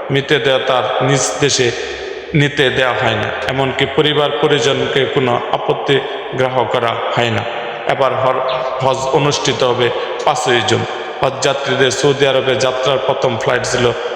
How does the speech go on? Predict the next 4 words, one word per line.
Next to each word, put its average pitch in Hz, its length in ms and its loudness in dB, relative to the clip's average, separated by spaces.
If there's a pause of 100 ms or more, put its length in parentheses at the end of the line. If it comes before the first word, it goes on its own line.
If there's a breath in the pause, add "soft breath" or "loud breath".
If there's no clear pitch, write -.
(140)
ঊনত্রিশে 147 520 2
এপ্রিল 180 340 0 (160)
এবং 127 240 2
হজযাত্রীদের 135 760 0